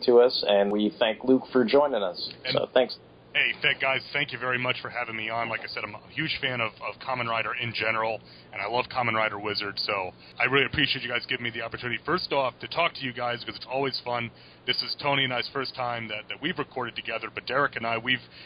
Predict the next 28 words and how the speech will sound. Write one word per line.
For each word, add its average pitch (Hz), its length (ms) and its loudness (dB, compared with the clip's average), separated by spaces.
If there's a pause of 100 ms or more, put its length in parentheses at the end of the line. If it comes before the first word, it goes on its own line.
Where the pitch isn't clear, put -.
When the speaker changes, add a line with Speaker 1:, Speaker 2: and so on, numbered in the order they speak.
(140)
Speaker 2:
we've 180 160 4 (120)
banged 143 340 4
out 131 240 4
some - 160 -10
Tokusatsu 117 760 -4
podcasts. 117 180 -2 (300)
Speaker 1:
Yeah. 92 180 -4 (460)
Speaker 2:
Oh 139 140 4
my 123 220 0
goodness, 113 360 -2
we're 120 80 -12
gonna 139 160 0
have 135 200 0
to 123 60 -4
hook - 240 -2
up 123 220 0
<laughs> - 80 -14
Revenge 131 320 0
of 117 80 -6
Belial 113 480 -4
at 98 80 -12
some 110 220 -8
point, 107 240 -8
I 101 80 -8
think. - 80 -10
Speaker 1:
Yeah, 381 200 8
yeah, 240 200 6 (100)
yeah. 143 180 2